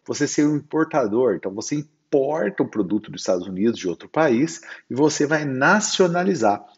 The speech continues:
Então, naquele momento, você é equiparado à indústria, tá? Então, quem determina a N C M? Indústria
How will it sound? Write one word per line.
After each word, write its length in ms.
Então, 140
naquele 580
momento, 440
você 240
é 200
equiparado 1160
à 60
indústria, 840
tá? 220
Então, 400
quem 220
determina 560
a 40
N 80
C 160
M? 380
Indústria 840